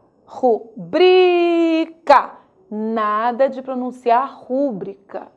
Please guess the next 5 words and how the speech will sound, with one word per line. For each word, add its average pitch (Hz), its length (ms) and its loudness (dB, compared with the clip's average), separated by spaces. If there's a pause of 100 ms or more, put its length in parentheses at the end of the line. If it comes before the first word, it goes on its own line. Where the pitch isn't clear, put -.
(120)
Errado. 208 640 -14 (300)
É 220 140 -4
rubrica. 330 1600 2 (680)
E 427 140 8
proparoxítonas, 285 1800 4